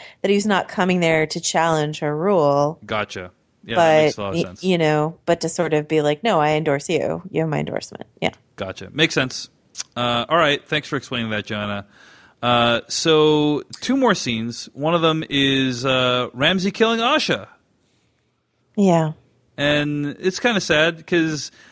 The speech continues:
Speaker 2: uh, you kind of, th-, there's kind of a, a brief moment when you question whether Asha is actually still loyal to the Starks 'cause she's kind of describing how, uh, she didn't feel she was treated well. Then she
Speaker 1: You,
Speaker 2: starts
Speaker 1: you'd never doubted Asha, right?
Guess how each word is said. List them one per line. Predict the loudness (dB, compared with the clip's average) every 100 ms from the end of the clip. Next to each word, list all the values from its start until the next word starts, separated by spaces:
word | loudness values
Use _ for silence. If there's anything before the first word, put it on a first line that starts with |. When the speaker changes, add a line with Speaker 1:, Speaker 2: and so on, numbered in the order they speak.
| -20 -4
Speaker 2:
uh, | 0 2 0
you | -2
kind | 0 2 2
of, | 0 0
th-, | -4 2
there's | 2 2
kind | 0 0
of | 2
a, | 0 0 -8 -16
a |
brief | -16 -4 -2 -2
moment | 0 -2 -2
when | -2 -4
you |
question | -2 -2 -2 -2
whether | -2 0
Asha | 2 2 0 -2
is | -2
actually | -4 -4
still | -2 0 0
loyal | 2 2 0
to | -4
the | -10
Starks | -6 -6 -8 -10
'cause | -10
she's | -8 -8 -10 -14 -20 -20 _
kind | -2 0
of |
describing | -2 -6 -2 -2 -2 -2
how, | -2 0 0 -2 -4 -12 -20 _
uh, | -10 -8
she | 0 2
didn't | 2 2
feel | 0
she | 0 -4
was |
treated | -4 -4 -2 -2
well. | 0 2 2 0 -6 _ _ -4
Then | -2
she | 0
Speaker 1:
You, | 0 2
Speaker 2:
starts | 0 0 -2 0
Speaker 1:
you'd | 0 2
never | 2 2 2
doubted | 0 2 2 2 2
Asha, | 2 0 0 0
right? | 2 2 2 0